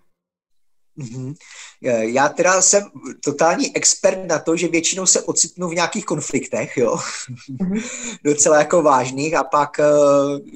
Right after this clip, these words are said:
Speaker 1: třeba jsme jednou šli s kamarádem a holčina svetovaná fakt v bídačeném stavu s-, ležela prostě taková skrvavená na zemi a, a další vlastně dva kluci a holka taky na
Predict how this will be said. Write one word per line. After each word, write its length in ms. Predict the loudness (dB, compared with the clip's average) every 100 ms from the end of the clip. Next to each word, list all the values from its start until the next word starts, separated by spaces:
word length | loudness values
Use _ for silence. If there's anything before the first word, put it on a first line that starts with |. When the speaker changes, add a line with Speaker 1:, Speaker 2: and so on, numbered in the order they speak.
| -12 -4
Speaker 1:
třeba 300 | 0 2 2
jsme 260 | 2 2
jednou 340 | 2 0 -2 -4
šli 180 | 0
s 80 | 0
kamarádem 640 | 0 0 0 2 0 -2
a 100 | -2
holčina 380 | -2 -4 -4 0
svetovaná 580 | 0 0 -4 -4 -4 -4
fakt 180 | -4 -6
v 120 | -8
bídačeném 480 | -4 -4 -4 -6 -6
stavu 360 | -4 -4 -4 -4
s-, 200 | -4 -4
ležela 340 | -4 -2 -2
prostě 360 | -2 -4 -6 -6
taková 420 | -10 -14 -4 -2
skrvavená 520 | -2 -2 -2 -2 -2
na 120 | -4 -4
zemi 280 | -6 -4
a, 60 | -4 -6 -12 -20 -12
a 60 | -10 -8 -12 -12
další 600 | -4 -4 -4 -6 -10 -8 -6
vlastně 280 | -6 -8
dva 160 | -4 -4
kluci 340 | -4 -8 -4
a 80 | -2
holka 460 | -2 -4 -4 -4 -4 -8 -20 _
taky 220 | -12 -8
na 80 | -10